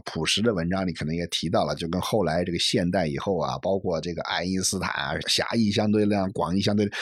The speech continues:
就人们对这个整个这个宇宙啊，整个这个人所处的世界这看法都变了，是吧？在这个时候呢，人处在这个世界里头啊，他当然会涉及到自己的时间上的这种各种感受嘛，是吧？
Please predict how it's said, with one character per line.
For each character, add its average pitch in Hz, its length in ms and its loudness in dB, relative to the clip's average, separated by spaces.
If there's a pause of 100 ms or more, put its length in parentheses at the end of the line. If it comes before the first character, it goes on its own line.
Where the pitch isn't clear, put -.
(200)
就 131 80 6
人 127 160 8
们 170 220 6
对 160 160 6
这 135 100 6
个 135 60 0
整 90 280 0
个 139 100 6
这 131 80 4
个 117 120 8
宇 95 360 6
宙 139 280 6
啊， 123 320 4
整 90 280 0
个 131 120 6
这 127 80 4
个 120 120 6
人 107 280 4
所 120 220 4
处 107 120 0
的 104 100 4
世 156 320 4
界 120 200 4
这 104 120 2
看 107 280 2
法 80 160 0
都 120 200 2
变 185 260 8
了， 87 160 -2 (100)
是 147 60 4
吧？ 151 240 8
在 190 140 6
这 277 100 6
个 226 60 6
时 165 120 6
候 151 140 8
呢， 147 180 8
人 110 320 6 (280)
处 - 200 -2
在 127 160 4
这 117 120 2
个 107 80 0
世 - 260 2
界 135 160 4
里 82 120 0
头 76 260 -4 (140)
啊， 73 180 -6
他 113 80 -2
当 170 200 2
然 110 200 2
会 73 320 -2
涉 - 180 -2
及 73 140 -4
到 76 220 -2
自 - 140 -2
己 - 140 -8
的 69 100 -4
时 - 300 2
间 82 300 -2
上 76 160 -6
的 71 80 -6
这 71 80 -10
种 67 160 -8
各 87 100 -2
种 71 180 -8
感 - 220 -2
受 98 220 2
嘛， - 100 -8
是 - 100 2
吧？ 92 140 2